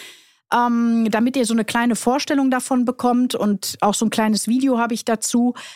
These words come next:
Aber, ähm, und das ist auch gut so, man soll es natürlich genießen und nicht die ganze Zeit dann nur filmen. Das ist es eben, sonst hat man wieder nur das Handy in der Hand.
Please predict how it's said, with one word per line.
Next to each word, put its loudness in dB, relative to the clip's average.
Aber, 0
ähm, 0
und -2
das 0
ist -2
auch -2
gut 0
so, 0
man 0
soll 0
es -4
natürlich -2
genießen 2
und 2
nicht -2
die 4
ganze 0
Zeit -2
dann 2
nur 2
filmen. 0
Das -2
ist -2
es -4
eben, 0
sonst 0
hat 0
man 0
wieder 2
nur 2
das -2
Handy 2
in 0
der -2
Hand. -2